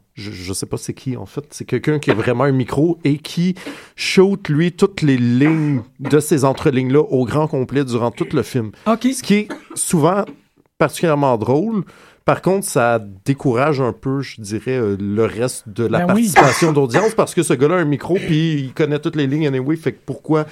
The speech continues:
Speaker 1: moi, j'essaierais d'autres choses,
Speaker 2: Ouais.
Speaker 1: euh, de crier autre chose. Mais tu sais, c'est super intéressant parce que, je veux dire, il est vraiment drôle.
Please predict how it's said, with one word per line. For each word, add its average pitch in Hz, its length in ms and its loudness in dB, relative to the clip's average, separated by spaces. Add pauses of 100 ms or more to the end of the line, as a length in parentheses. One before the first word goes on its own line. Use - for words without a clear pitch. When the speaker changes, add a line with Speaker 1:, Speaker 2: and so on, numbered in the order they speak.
(340)
Speaker 1:
moi, 135 180 4
j'essaierais 110 460 -2
d'autres 107 240 -4
choses, 123 460 -6 (200)
Speaker 2:
Ouais. 214 300 -2
Speaker 1:
euh, 117 160 0
de 113 120 -2
crier 120 320 -4
autre 110 180 -4
chose. 156 440 -2 (340)
Mais 135 120 2
tu 139 60 -4
sais, 165 100 2
c'est 160 120 -4
super 165 300 0 (300)
intéressant 127 500 0
parce - 200 -10
que, 113 280 -2
je 104 140 -10
veux 110 120 -4
dire, 107 80 -16
il 104 120 -6
est - 20 -4
vraiment 110 360 -2
drôle. 92 200 -8